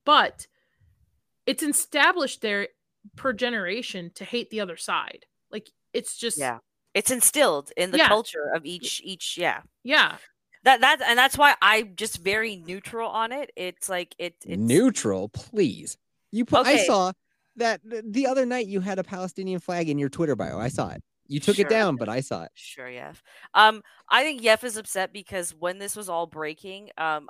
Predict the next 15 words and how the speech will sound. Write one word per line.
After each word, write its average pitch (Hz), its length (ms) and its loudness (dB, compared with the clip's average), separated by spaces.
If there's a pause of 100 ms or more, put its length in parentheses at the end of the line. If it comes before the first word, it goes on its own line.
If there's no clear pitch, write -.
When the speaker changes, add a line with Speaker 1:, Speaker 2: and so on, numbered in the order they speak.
Speaker 2:
I'm 175 160 -6
sure 170 220 -12
you've 170 320 -16
noticed 156 320 -10
as 143 120 -16
well, 156 220 -2
Nadia, 139 600 -6 (200)
the 175 260 -4
mainstream 220 640 -10
news 170 220 -12
cycle 143 380 -6
has 143 220 -12
been 139 220 -14
extremely 143 920 -12
pro-Israel. 135 1000 -10